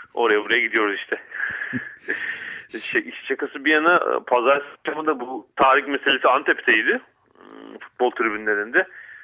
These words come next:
Gaziantepspor Bursaspor maçı altmış ikinci dakikada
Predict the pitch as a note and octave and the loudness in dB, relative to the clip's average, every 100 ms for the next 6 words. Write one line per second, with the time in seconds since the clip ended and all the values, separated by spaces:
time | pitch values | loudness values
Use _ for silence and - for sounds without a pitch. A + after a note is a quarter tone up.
0 | - _ A#2 A#2 A#2 B2 A2 - C3+ B2+ | -20 _ 2 4 4 0 -4 -4 0 0
1 | A#2 - - A#2 G#2+ G#2+ - D#3 - - | -2 -8 -4 -2 -2 -4 -4 -4 -4 0
2 | A#2 - A#2 - A#2+ A2+ A2 - A2+ F3+ | 0 0 -10 -10 -6 -2 -2 0 0 0